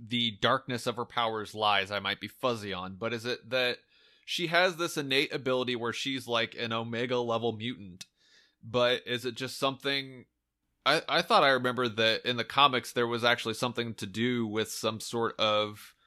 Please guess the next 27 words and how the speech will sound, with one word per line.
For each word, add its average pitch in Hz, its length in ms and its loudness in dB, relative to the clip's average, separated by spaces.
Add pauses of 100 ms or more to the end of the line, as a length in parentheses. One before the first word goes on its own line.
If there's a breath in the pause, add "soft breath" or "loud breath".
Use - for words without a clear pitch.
(180)
cosmic 123 600 2 (160)
force 107 720 -2 (320 soft breath)
that 110 320 2
unlocks 110 640 2
the 120 140 -2 (100)
evil 113 260 -2
part 117 280 0
of 110 100 -2
it 117 120 0
that - 140 -4
triggers 117 600 2
and 107 180 -6
she - 140 -4
can't - 300 0
control 123 500 4
it? 120 160 6 (300 soft breath)
I - 20 -12
mean, 101 160 -4
do 98 80 -6
you 110 80 0
know 123 160 2
how 120 220 6
that's 117 240 4
originally 117 380 -2
supposed 120 320 0
to - 40 -4
work? 120 300 -6